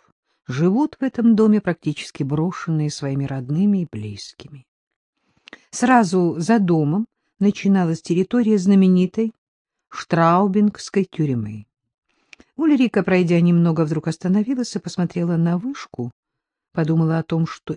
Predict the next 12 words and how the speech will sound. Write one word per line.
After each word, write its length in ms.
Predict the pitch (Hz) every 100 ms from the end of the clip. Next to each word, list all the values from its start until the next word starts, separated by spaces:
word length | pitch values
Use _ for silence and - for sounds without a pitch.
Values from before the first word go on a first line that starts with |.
| -
из 320 | - - -
этой 500 | 170 190 170 - 165
тюрьмы 540 | - - 170 175 175 175
ещё 480 | 165 - - 170 - _ _ _
никто 420 | 196 208 - 202 202
не 160 | 254
сбегал, 640 | 262 208 170 123 113 107 - _ _ _ _ _ _ _ - _
и 60 | 160
что 160 | -
в 40 | 190
этом 300 | 190 190 -
довольно 600 | 151 208 277 269 240 233